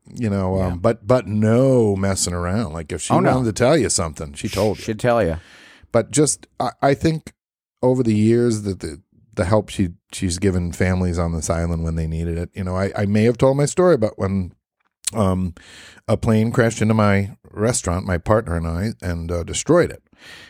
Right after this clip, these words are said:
Speaker 1: And I didn't even, I never picked up the phone or anything, and a check showed up from the Mary D Fund. And sh-, and I said, "Mary, I, I don't know what to say. I, I got things planned. I feel guilty. I, I'm going on a,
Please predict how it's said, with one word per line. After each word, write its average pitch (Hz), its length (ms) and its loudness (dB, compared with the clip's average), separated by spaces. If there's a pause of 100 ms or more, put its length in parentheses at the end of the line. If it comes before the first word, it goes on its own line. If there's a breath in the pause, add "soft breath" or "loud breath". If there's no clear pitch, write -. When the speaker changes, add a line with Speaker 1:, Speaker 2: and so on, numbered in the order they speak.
(160 loud breath)
Speaker 1:
And 87 120 -4
I 90 80 -2
didn't 101 320 2
even, 90 400 0 (420)
I 110 140 2
never 135 200 4
picked 113 240 0
up 95 80 -8
the 82 60 -8
phone 101 300 2
or 90 80 2
anything, 92 340 0
and 80 80 -2
a 76 40 -4
check - 500 -4
showed 98 320 2
up 82 200 -2
from 82 180 -2
the 80 60 -2
Mary 85 320 -2
D 80 140 -6
Fund. 92 400 -8
And 98 280 -10
sh-, - 100 -10
and 95 180 -4
I 98 80 2
said, 92 160 -4
"Mary, 104 320 4
I, 95 360 -4
I 101 40 0
don't 95 100 -2
know 98 100 0
what 90 160 -2
to - 60 -8
say. 123 340 2
I, 80 200 0 (600 loud breath)
I 110 80 -2
got 98 180 0
things 82 220 -4
planned. 123 380 2
I 90 60 4
feel 92 160 0
guilty. 101 560 2
I, 85 80 0 (100)
I'm 85 260 -6
going 98 280 -2
on 90 120 -2
a, 80 160 -4